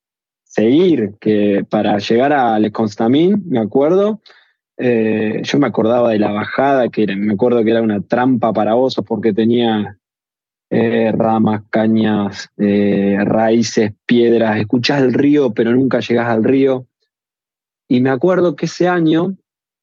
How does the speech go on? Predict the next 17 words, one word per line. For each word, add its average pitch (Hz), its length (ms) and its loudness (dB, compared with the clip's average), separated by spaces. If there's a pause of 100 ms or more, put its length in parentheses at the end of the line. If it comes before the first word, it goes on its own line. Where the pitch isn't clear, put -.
(320)
claro, 156 200 2
como 110 340 -2
que 113 160 0
tenían 143 280 0
que 139 100 0
sumar 139 320 0
distancia, 147 720 0 (1200)
hicieron 262 360 0
como 120 200 2
un 131 120 2
doble 123 440 0
kilómetro 117 440 0
vertical, 113 520 0
porque 107 380 -2
no 123 140 2
me 135 80 0
acuerdo 117 720 0